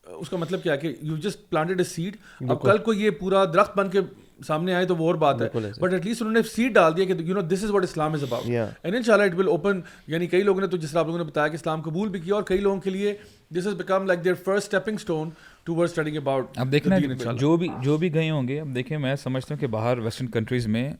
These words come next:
Speaker 4: مسلمان، آ، ترس جاتے ہیں اذان کی آواز سننے کو،
Speaker 1: ہوں۔
Speaker 4: یعنی
Speaker 1: جی، جی۔
Speaker 4: آپ کو آواز یعنی نہیں آ سکتی باہر، آپ یعنی اسپیکرز
Speaker 1: ہوں۔
Speaker 4: الاؤ ہی نہیں ہیں۔ تو اب دیکھیں جیسے اللہ تعالیٰ فرماتے ہیں، "سنوریہم آیاتنا فی الآفاق وفی انفسہم حتی یتبین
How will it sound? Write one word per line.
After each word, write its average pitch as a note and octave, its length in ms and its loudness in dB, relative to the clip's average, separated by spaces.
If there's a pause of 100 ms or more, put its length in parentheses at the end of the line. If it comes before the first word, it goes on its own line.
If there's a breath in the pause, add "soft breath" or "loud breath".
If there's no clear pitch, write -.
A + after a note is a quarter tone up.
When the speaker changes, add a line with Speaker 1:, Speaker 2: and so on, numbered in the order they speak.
Speaker 4:
مسلمان، B2+ 680 0 (560 soft breath)
آ، A2+ 400 2
ترس D3 340 2
جاتے C#3 260 4
ہیں D#3 60 2
اذان A#2 320 2
کی B2 140 0
آواز G#2+ 260 2
سننے F2+ 300 -4
کو، G2 100 -6
Speaker 1:
ہوں۔ E2+ 180 -10
Speaker 4:
یعنی G#2+ 120 -6
Speaker 1:
جی، A#2+ 80 -2
جی۔ A#2+ 60 0
Speaker 4:
آپ C3 220 -4
کو D3+ 80 -4
آواز C3+ 440 0
یعنی B2+ 260 -4
نہیں F3 180 0
آ C#3+ 120 0
سکتی G#2+ 280 -2
باہر، G#2 260 -2
آپ B2 280 -4
یعنی B2+ 140 -2
اسپیکرز A#2+ 340 -4
Speaker 1:
ہوں۔ C3 60 -2
Speaker 4:
الاؤ C3+ 220 2
ہی E3 80 -2
نہیں G#2+ 180 0
ہیں۔ F#2 60 -6 (640 loud breath)
تو D3 100 2
اب C#3+ 140 2
دیکھیں D#3 240 4
جیسے E3+ 220 0
اللہ D#3 80 4
تعالیٰ F3 180 4
فرماتے E3 260 2
ہیں، G3 40 -2
"سنوریہم D#3+ 520 0
آیاتنا D#3+ 500 0
فی D#3+ 140 -4
الآفاق D3 520 0
وفی C#3+ 300 -2
انفسہم C#3+ 460 -6
حتی E3 240 2
یتبین D3 460 -2